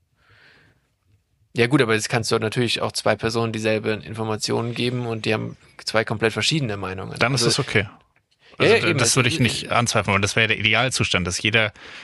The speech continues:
Speaker 2: kann sich vollumfänglich mit dem Thema auseinandersetzen, kriegt eine neutrale Meinung und kann dies, kriegt eine neutrale Informationsquelle und kann sich dann seine eigene Meinung bilden und darauf basiert eine Stimmabgabe. Dann wäre ich voll dabei,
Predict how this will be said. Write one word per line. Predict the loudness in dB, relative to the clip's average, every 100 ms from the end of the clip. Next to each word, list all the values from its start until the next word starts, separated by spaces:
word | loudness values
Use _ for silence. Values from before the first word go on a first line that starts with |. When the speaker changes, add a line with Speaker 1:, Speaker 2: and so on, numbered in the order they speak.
| -6
Speaker 2:
kann | 0 0
sich | 2
vollumfänglich | 2 2 2 0 0 0 0
mit | -2
dem | -2
Thema | 0 0
auseinandersetzen, | 0 0 0 2 2 0 0 0
kriegt | 0 0
eine | 2
neutrale | 4 4 2 4 4
Meinung | 4 4 0
und | -2 -6
kann | -4 -2
dies, | -2 -2 -6 -18 _ -20 -20 -20 -20 _
kriegt | -4 0 2
eine | 2 2
neutrale | 0 2 2 2 2
Informationsquelle | 0 2 2 4 4 4 2 0 0 0 -4
und | -4 -2
kann | 0 -2
sich | 2
dann | 4
seine | 4 2
eigene | 0 0
Meinung | 2 2 2
bilden | 0 0
und | 0 2
darauf | 2 0 0
basiert | 2 2 2
eine |
Stimmabgabe. | 0 0 -2 -4 -2 -2
Dann | 0 0
wäre | 0
ich | 0
voll | 0
dabei, | 0 2 0 0